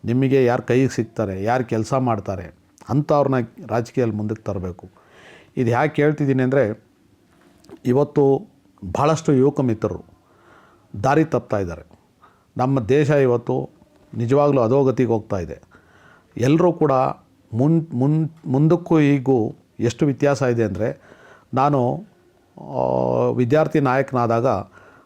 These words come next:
ಅದಾದಮೇಲೆ ನಾನು ಯುವ ಜನತಾ ದಳದಲ್ಲಿ ರಾಜ್ಯ ಪ್ರಧಾನ ಕಾರ್ಯದರ್ಶಿ ಆದೆ.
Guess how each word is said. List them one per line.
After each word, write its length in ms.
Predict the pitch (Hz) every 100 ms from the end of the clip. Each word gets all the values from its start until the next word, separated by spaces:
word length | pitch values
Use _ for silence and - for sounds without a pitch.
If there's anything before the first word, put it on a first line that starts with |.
| -
ಅದಾದಮೇಲೆ 640 | 127 123 139 156 151 147
ನಾನು 400 | 135 123 135 143 - _ _ - -
ಯುವ 160 | 131
ಜನತಾ 300 | 147 139 131
ದಳದಲ್ಲಿ 480 | 123 120 110 107 131
ರಾಜ್ಯ 320 | 107 113 120
ಪ್ರಧಾನ 360 | 120 107 110 120
ಕಾರ್ಯದರ್ಶಿ 420 | 113 104 92 -
ಆದೆ. 220 | 92 76